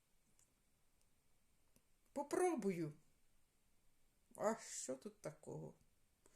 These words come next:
Все буває вперше. От і в мене вперше. І накрила зверху, чим знайшла, тим і накрила. Ще, кажуть, будуть появлятися оті мошка, мошка зверху. Боже,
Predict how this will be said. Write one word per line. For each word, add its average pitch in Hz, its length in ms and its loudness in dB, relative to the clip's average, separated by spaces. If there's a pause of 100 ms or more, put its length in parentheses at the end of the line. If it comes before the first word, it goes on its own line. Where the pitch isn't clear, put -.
(300)
Все 277 260 4
буває 202 460 4
вперше. 156 640 0 (120)
От 294 300 4
і 190 40 6
в 175 60 0
мене 180 300 2
вперше. 175 460 2 (300)
І 330 120 4
накрила 247 500 12
зверху, 185 460 8
чим 233 400 10
знайшла, 269 680 6 (400)
тим 302 300 4
і 220 40 6
накрила. 175 720 2 (800)
Ще, - 200 6
кажуть, 247 380 6
будуть 233 300 2
появлятися 226 1000 8 (380)
оті 196 600 2 (360)
мошка, 196 540 6
мошка 233 460 6
зверху. 160 520 4
Боже, 220 580 4